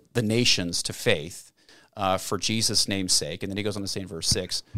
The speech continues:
"And you who are also among those Gentiles," talking to those who are in Rome, "who are called to belong to Christ Jesus,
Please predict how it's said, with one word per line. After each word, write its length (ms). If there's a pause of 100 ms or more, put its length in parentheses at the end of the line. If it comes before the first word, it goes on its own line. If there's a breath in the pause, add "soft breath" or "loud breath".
(720 loud breath)
"And 160
you 120
who 120
are 100
also 480
among 360
those 240
Gentiles," 480
talking 320
to 80
those 240
who 100
are 80
in 100
Rome, 280
"who 100
are 140
called 420
to 80
belong 440
to 60
Christ 380
Jesus, 540